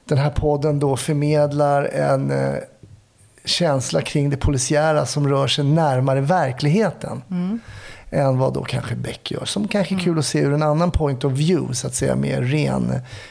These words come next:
Speaker 1: fik-, fiktion, så att säga.
Speaker 2: Mm.
Speaker 1: Men, eh, förutom Tunna blå, du säger att du läser böcker. Du kanske kan rekommendera en bra
Speaker 2: Mm.
Speaker 1: bok istället som du har haft, eh, på nattusbordet eller något sånt där senaste tiden.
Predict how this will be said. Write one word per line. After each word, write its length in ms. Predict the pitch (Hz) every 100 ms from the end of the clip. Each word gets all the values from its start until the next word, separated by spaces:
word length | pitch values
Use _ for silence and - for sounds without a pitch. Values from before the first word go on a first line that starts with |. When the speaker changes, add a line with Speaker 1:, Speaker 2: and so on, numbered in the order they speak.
| -
Speaker 1:
fik-, 460 | 147 131 - -
fiktion, 500 | - 139 - 147 -
så 120 | 123
att 80 | 135
säga. 280 | - - - - -
Speaker 2:
Mm. 340 | 196 185 196 214 - - -
Speaker 1:
Men, 360 | 185 196 196 - - - _ - - - - - -
eh, 180 | 87 156
förutom 340 | 196 190 190
Tunna 200 | - 190
blå, 160 | 170 180
du 100 | 165
säger 160 | -
att 60 | 180
du 80 | 170
läser 260 | 165 160
böcker. 420 | 156 196 - - 190
Du 60 |
kanske 240 | - 180 180
kan 220 | 214 220
rekommendera 420 | 208 202 190 170
en 80 | 156
bra 100 | 147
Speaker 2:
Mm. 120 | 131
Speaker 1:
bok 300 | 175 277 -
istället 360 | 202 175 139 117
som 140 | 139
du 60 | 131
har 80 |
haft, 300 | 123 127 -
eh, 100 | 135
på 180 | 127 139
nattusbordet 760 | 131 127 - 120 135 131 131 143
eller 120 | 139
något 140 | 135
sånt 180 | 123 131
där 200 | - 127 123
senaste 400 | - 135 127 135
tiden. 400 | 143 131 127